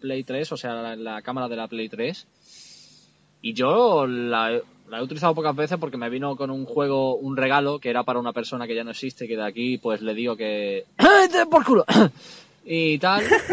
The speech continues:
<laughs> Y, y bueno, eh, por eso tengo la cámara. No le he dado mucho uso, pero obviamente por ese motivo, eh, a mí me jodería tener que conectarla todo el rato porque además no tengo ahora mismo un sitio adecuado para poner la cámara, ¿no?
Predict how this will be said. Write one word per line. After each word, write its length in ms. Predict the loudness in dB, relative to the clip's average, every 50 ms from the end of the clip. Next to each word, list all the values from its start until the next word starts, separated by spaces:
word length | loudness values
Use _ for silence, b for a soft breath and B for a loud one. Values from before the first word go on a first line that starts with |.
| 4 6
<laughs> 1300 | 8 10 10 10 8 8 8 10 10 10 8 6 0 -12 -12 -12 -12 -12 -14 -14 -12 -6 -2 -2 -2 -2 -4 _ B B B B B B B B -14 -2 2 2 4 4 4 6 6
Y, 260 | 6 6 6 4 0 -2 _ B B B B B B B B
y 100 | 0 4
bueno, 440 | 6 8 8 8 6 4 2 0 -2 -2
eh, 300 | -2 0 0 0 0 0
por 120 | 0 0 0
eso 120 | 0 0
tengo 160 | -2 -2 -2 -2
la 100 | -2 -2
cámara. 300 | -2 -2 -2 -4 -4 -4
No 140 | -2 0
le 100 | 2 4
he 40 | 4
dado 180 | 4 4 2 -2
mucho 280 | -4 -4 -4 -2 0
uso, 420 | 2 2 0 0 0 -2 -2 -2 -6 _ _ _
pero 300 | -8 -6 -4 -6 -6 -8 _
obviamente 500 | -4 -2 0 0 0 -2 -4 -6 -6 -6
por 140 | -6 -6 -6
ese 120 | -6 -6 -8
motivo, 440 | -10 -8 -6 -4 -2 -2 -2 -2 -4 _ _ _ _ _
eh, 100 | -12 -10
a 80 | -8 -8
mí 100 | -8 -8
me 120 | -8 -6
jodería 340 | -4 -4 -4 -2 -2 -2 -2
tener 220 | -2 -4 -6 -6
que 120 | -10 -12 -14 -16 _ -10
conectarla 420 | -10 -8 -8 -8 -8 -6 -6 -6
todo 140 | -4 -4 -4
el 80 | -4
rato 220 | -4 -6 -6 -6 -6
porque 160 | -6 -6 -6
además 220 | -6 -6 -6 -8
no 120 | -6 -6 -6
tengo 320 | -6 -6 -4 -2 -2 0 0
ahora 160 | 0 0 -2
mismo 340 | -2 -4 -4 -4 -4 -4 -4
un 180 | -4 -4 -6 -6
sitio 300 | -4 -4 -4 -2 -2 -4
adecuado 360 | -4 -4 -4 -2 -2 -2 -2
para 160 | -2 -4 -4
poner 220 | -4 -6 -6 -6
la 120 | -6 -6 -4
cámara, 340 | -4 -4 -4 -4 -4 -6 -6
¿no? 140 | -8 -12